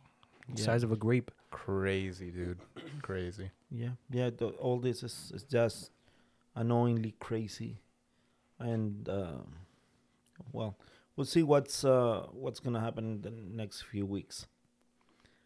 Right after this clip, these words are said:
Speaker 2: Uh, and I have nothing to say on sports.
Speaker 3: I don't think anything's happened in sports
Speaker 2: <laughs>
Speaker 3: recently.
Speaker 1: Mm, mm, mm, I don't know anything about sports.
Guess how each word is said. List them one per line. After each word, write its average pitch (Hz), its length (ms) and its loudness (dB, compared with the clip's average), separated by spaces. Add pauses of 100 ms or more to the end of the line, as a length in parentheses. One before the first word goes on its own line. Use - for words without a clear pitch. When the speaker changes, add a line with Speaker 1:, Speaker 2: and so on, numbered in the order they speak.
(260)
Speaker 2:
Uh, 120 360 4
and 139 160 8
I 147 80 10
have 131 320 4 (320)
nothing 120 880 6
to 123 100 -4
say 131 220 4
on 117 160 2
sports. - 760 -6 (1120)
Speaker 3:
I 147 60 6
don't 202 100 8
think 302 140 6
anything's 330 340 6
happened 240 320 8
in 131 80 6
sports 110 340 4
Speaker 2:
<laughs> 104 80 -2
Speaker 3:
recently. 98 320 -2 (500)
Speaker 1:
Mm, 120 680 0 (800)
mm, 117 760 -4 (960)
mm, 117 800 0 (120)
I 120 80 4
don't 117 120 6
know 113 140 4
anything 113 300 0
about 110 220 0
sports. 110 360 -6